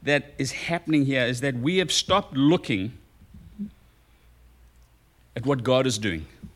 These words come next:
Are you meant to literally go look at the birds outside and say, "Oh, look at the birds. Oh, because they're cared for,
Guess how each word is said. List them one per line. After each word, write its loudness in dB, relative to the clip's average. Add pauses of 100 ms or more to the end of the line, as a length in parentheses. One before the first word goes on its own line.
(1900)
Are 2
you 2
meant 6
to 0
literally 0
go 2
look 0
at -6 (180)
the -4
birds 2
outside 0
and -2
say, -2
"Oh, -4
look -6
at -8
the -8
birds. -4 (380)
Oh, 4
because -4
they're -2
cared -2
for, -6